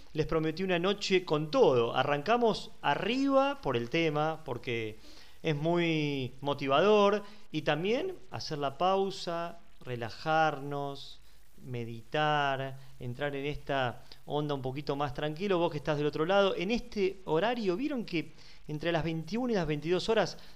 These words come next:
te lo digo a vos que estás acá en Argentina, Uruguay, amigos del exterior, bueno, Europa tenemos cinco horas más, pero cuando llegás del trabajo o cuando saliste a hacer actividad física, necesitas bajar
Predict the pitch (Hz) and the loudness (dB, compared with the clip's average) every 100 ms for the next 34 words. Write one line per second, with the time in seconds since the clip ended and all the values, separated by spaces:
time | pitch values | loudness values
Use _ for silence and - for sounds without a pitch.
0 | - - 139 160 175 156 131 180 180 127 | -12 -4 0 4 4 6 6 6 4 0
1 | 139 131 131 147 143 131 - - 135 123 | -4 -4 2 2 2 -4 -8 -4 -2 -2
2 | 131 131 185 175 151 139 131 127 131 165 | -4 -2 0 0 0 0 0 -2 2 6
3 | 165 147 131 120 - - - 135 175 151 | 6 6 2 -2 -8 -6 -2 0 2 4
4 | 131 123 113 - 131 120 - 123 143 175 | 4 2 0 -8 -6 -6 -4 -2 2 4
5 | 156 135 120 - 131 131 156 156 135 135 | 4 2 0 -2 -2 2 2 2 0 -2
6 | 127 - - - 139 143 139 147 170 143 | -4 -6 -8 -8 -4 0 0 0 -2 -2
7 | 151 151 156 151 202 226 185 156 160 196 | -2 -2 -4 -2 -2 -2 -4 -2 0 0
8 | - - 180 180 - - - 131 147 147 | -2 -6 -4 -4 -6 -14 -12 -6 -4 0
9 | 151 131 - - - - 165 175 175 160 | 0 -2 -6 -14 -14 -8 -2 -2 0 0
10 | 175 160 156 165 - 214 208 190 165 165 | 0 0 0 0 0 -2 -4 -2 -4 -4
11 | 156 160 208 220 214 - - - 135 156 | -6 -6 0 0 0 -6 -12 -8 0 0
12 | - 226 240 240 233 | 2 2 2 0 -8